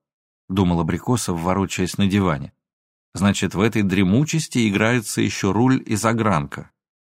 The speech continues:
Откуда? Как? Может, просто слова, пересказ низкопробного трепа, и этот шпанский язык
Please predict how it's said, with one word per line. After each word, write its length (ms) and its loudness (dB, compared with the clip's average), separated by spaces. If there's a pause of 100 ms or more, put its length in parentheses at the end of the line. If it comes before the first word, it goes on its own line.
(120)
Откуда? 680 -6 (360)
Как? 480 -2 (920)
Может, 300 0
просто 420 -4
слова, 580 0 (140)
пересказ 580 -2
низкопробного 800 0
трепа, 680 -2 (420)
и 60 4
этот 260 2
шпанский 680 -2
язык 640 0